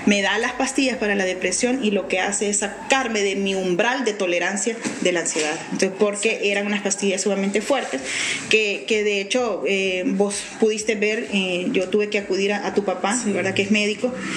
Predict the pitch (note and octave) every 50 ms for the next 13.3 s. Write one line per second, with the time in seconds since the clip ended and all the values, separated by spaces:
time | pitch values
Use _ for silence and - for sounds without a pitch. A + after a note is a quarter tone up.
0 | - - G3 F#3+ G3+ G#3 G#3 G#3+ G#3 G#3 A3 A3 G#3+ G#3 G#3 - A#3 A3+ G#3+ -
1 | - A3+ A3+ G#3 - A3+ G#3+ G#3 G#3 G3+ G#3 G#3 G#3 G3+ G#3+ G3+ F#3+ F#3 G3 G3
2 | G3 - A#3+ A3+ A3+ - - - - - - - - G3 F#3+ F#3+ F#3+ F#3+ F#3+ F#3
3 | F3+ F3+ F3+ F3 F3+ G#3 A#3+ A#3 G3+ G3 G3 F#3 - G#3 - - G3+ G3+ - G#3
4 | G3+ G3+ G3+ A#3 C#4+ D4+ D4+ C#4+ B3+ A3 G3+ G3 G3 G3 G3 G#3 G#3+ G#3+ - -
5 | - - - - - - - - - - - F#3+ F#3+ F#3+ F3+ - - F3 F3 -
6 | A3 A#3 A#3 A3+ G#3 G3 - - G3+ F3+ F3 F3 E3+ E3+ E3 E3 D3+ - E3+ F#3
7 | F3 F3+ F#3 F#3+ F#3 F#3+ F3+ E3+ E3+ E3 F3 E3+ D#3+ - - - G#3+ - A3+ A3+
8 | A3 - G#3 G3 F#3+ G3 G3+ G3+ G3+ G#3 A#3+ A3 - B3 G#3 G3+ G3+ G3 B3 C4
9 | C#4+ D4+ E4+ F4 C4 B3 A#3+ C4 D#4+ - A#3 A3+ A3+ A3 A3+ G3+ - G#3+ G#3 G#3
10 | G3+ G3+ G#3 A3 G#3+ G#3 G3 F#3+ F#3+ F#3+ A3 C4 B3+ G#3+ G#3 G#3 G#3 G#3+ A#3+ A3
11 | - - B3 B3 C4 C4+ C4 - B3 A3 G#3 G#3 - A#3+ B3+ A3+ A3 G3+ G3 G3+
12 | G3+ A3+ A#3+ B3+ C4 - - - - - - - - - - - - - - -
13 | - G#3+ F#3+ A3+ A#3+